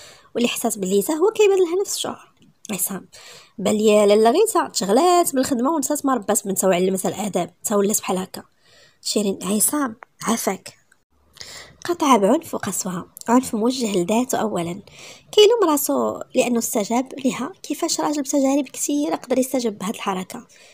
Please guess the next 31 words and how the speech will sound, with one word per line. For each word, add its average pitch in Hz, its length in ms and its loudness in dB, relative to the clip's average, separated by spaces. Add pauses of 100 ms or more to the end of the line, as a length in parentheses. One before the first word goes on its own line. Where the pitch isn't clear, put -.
(180)
استجابة 330 400 2
ما 294 100 0
قدرش 285 300 0
يسيطر 240 340 -2
عليها، 180 200 2
أولا 190 480 -2 (640)
كيتهيأ 339 540 4
أنه 269 340 -2
ما 247 120 0
عرفش 214 280 -6
علاش. 180 380 -10 (420)
الحاجة 320 280 2
الوحيدة 311 360 2
اللي 311 120 2
عرف 320 260 0
هي 233 200 -2
أن 196 160 -6
شيرين 262 320 -2
خاصها 302 300 -4
تحبس - 380 -4
هاد 285 80 -2
التصرفات 208 600 -6
قبل 277 260 -2
ما 302 100 -4
تأذي 269 360 0
راسها 269 380 -4 (360)
وتخليه 220 380 0
يدير 185 160 -2
شي - 120 -10
حاجة 196 240 -2
اللي 170 380 -4